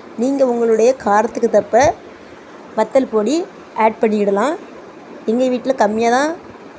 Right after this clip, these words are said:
காரம் சேர்ப்போம், அதனால நான் கம்மியா தான் காரம் ஆட் பண்ணியிருக்கேன். ஒரு அரை ஸ்பூன் மஞ்சள் பொடியும் போட்டு இப்போ நம்ம நல்லா கிளறுதேங்க. நீங்க நம்ம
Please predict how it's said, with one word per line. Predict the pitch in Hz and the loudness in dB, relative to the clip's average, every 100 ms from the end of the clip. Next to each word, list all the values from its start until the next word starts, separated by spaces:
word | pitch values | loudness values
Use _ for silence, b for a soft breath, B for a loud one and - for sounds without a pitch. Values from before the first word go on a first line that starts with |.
| - - | -6 0
காரம் | 214 220 226 | 2 2 0
சேர்ப்போம், | 220 202 214 262 | -2 -2 -2 0
அதனால | 220 208 226 | 0 2 2
நான் | 254 247 | 2 0
கம்மியா | 202 214 226 | -2 0 0
தான் | 240 233 | 0 0
காரம் | 214 208 202 | 2 2 2
ஆட் | 190 - | 0 -2
பண்ணியிருக்கேன். | 202 185 208 262 370 - - - - - - - | -2 -2 0 0 -2 -8 -20 -20 -20 -20 -20 -2
ஒரு | 226 247 | 2 4
அரை | 208 214 | 6 4
ஸ்பூன் | - 277 294 | 0 -2 -2
மஞ்சள் | 220 208 196 | 0 -2 -2
பொடியும் | 208 233 | -2 -2
போட்டு | 233 208 220 | -2 -2 -2
இப்போ | 247 247 | -4 -2
நம்ம | 240 247 | -2 0
நல்லா | 202 202 240 311 - | 0 4 4 2 -2
கிளறுதேங்க. | 202 208 202 202 190 196 285 330 - - - - - - - - - - - - - - 247 | 2 4 4 2 2 2 2 0 -10 -20 -20 -20 -20 -20 -20 -20 -20 -20 -20 -20 -20 -14 -6
நீங்க | 233 262 277 | -6 -2 -2
நம்ம | 254 | -2